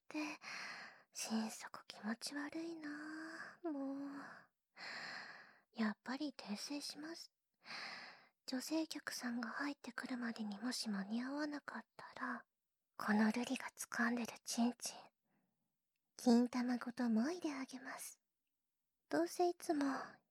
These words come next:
お一人でオナニーばかりしてるんですよね。男の人、オナニー大好きですもんね。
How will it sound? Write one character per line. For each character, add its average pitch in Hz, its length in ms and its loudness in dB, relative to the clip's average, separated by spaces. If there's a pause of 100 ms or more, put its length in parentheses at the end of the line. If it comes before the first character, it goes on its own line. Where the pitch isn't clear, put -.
(140)
お 220 100 4
一 - 280 -2
人 269 120 -2
で 269 140 2
オ 269 140 2
ナ 302 140 4
ニ 240 240 4
ー - 20 -4
ば 269 100 -2
か 294 160 -2
り 262 100 -4
し - 100 -4
て 269 160 -4
る 285 140 0
ん 302 60 0
で 285 80 0
す - 200 -4
よ 233 120 2
ね。 262 360 -2 (880)
男 269 440 -2
の 294 160 2
人、 - 220 -2 (840)
オ 330 80 4
ナ 330 160 6
ニ 285 240 4
ー - 20 -8
大 320 240 4
好 - 120 -4
き 302 120 2
で 302 120 2
す - 180 -2
も 269 100 2
ん 262 200 0
ね。 311 420 0